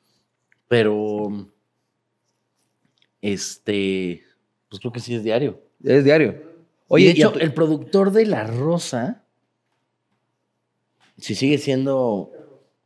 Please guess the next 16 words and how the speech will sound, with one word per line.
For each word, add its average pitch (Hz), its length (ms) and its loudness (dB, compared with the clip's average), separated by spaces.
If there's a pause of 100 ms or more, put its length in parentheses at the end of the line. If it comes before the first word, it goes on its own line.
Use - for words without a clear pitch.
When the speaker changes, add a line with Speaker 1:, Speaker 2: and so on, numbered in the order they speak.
(220)
Speaker 1:
Miguel 120 220 0
Ángel 127 240 -2
Erros, 127 500 -2 (400)
es, 127 280 -4
es 131 100 -8
muy 147 140 -2
amigo 143 220 -4
mío 143 500 -6
y 110 600 -6 (800)
lo 110 160 -6
conozco 123 320 -6
desde 120 160 -4
que 101 100 -12
yo 110 100 -6
nací 110 460 -6
y 95 640 -8